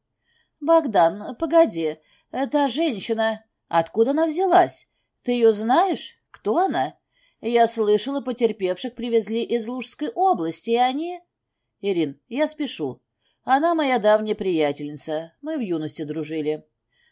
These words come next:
Отмахиваюсь я. Просто так совпало. Она никакого отношения не имеет к той аварии.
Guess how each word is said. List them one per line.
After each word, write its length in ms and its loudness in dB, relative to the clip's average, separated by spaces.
Отмахиваюсь 720 -4
я. 320 -4
Просто 480 -2
так 240 0
совпало. 760 -2
Она 240 0
никакого 520 0
отношения 580 -2
не 200 -2
имеет 340 -4
к 100 -20
той 200 -4
аварии. 640 0